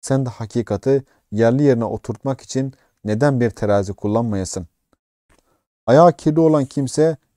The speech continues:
ilahi huzura çıkamaz. Ya ağzı pis olana ne demeli? İhanet eden rezil olur. Elin değeri,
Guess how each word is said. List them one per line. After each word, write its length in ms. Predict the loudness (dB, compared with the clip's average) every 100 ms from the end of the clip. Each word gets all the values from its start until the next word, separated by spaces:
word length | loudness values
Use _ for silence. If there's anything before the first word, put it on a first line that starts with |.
| -6
ilahi 420 | 0 4 4 2
huzura 540 | -4 -4 0 2 2 0 _ -14
çıkamaz. 640 | -6 0 0 -2 -8 -14 _ _ _ _
Ya 140 | -4 0
ağzı 380 | 2 2 0 -4
pis 240 | -6 -6
olana 340 | -2 -2 -2
ne 180 | -2 0
demeli? 400 | 0 0 -2 -6 -10 _ _ _ _ _ _ _ _
İhanet 420 | 0 2 2 2
eden 220 | 0 0 -2 -8 _ _ -6
rezil 280 | -4 0 0
olur. 360 | 0 -6 -16 _ _ _ _ _ _ _ _ _ -2
Elin 320 | 0 2 2
değeri, 400 | 2 2 0